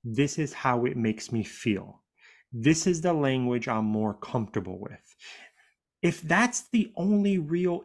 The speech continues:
issue, right? Or if they just don't know how to support you, and you can give them some guidance on how to support you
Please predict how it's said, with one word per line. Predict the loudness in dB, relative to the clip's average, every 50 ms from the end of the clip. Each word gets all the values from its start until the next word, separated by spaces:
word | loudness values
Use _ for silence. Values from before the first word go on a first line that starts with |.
| _ _
issue, | -2 -2 -2 -2 -4 -6 -6 -8 -10 -12 -14 -18 _ _ _ _ -4
right? | -2 0 0 0 0 0 2
Or | 2 4 4
if | 2 2
they | 2 2 4
just | 4 2 -2 -2 -4 -4
don't | 0 0 0 0 -2
know | -4 -4 -4 -4
how | -4 -6 -8 -8
to | -6
support | -6 -8 -8 -10 -10 -8 -2 2 2 2 2 0
you, | -4 -10 -12 -12 -16 _ _ _ -20 -16 -16 -16 -16 -16 -6 -2
and | 0 2 2 4
you | 4 2 2
can | 2 0 -2 0 0 -2 0
give | 2 4 4 4 4 2 0 -2
them | -2 -2 -2 -2 -4
some | -4 -2 -2 0 0 0 0 -2 -2
guidance | 0 0 2 2 2 2 0 -2 -6 -10 -12 -14 -12 -12 -12 -12 -14 _ _ _ -20 -20 -20 -20 -20 -16 _ -2
on | 0 0 0
how | 0 -2 -2 0 2 2 2 0
to | 0 -4 -6
support | -6 -6 -8 -8 -6 -4 -4 -4 -4 -4 -6
you | -6 -6 -8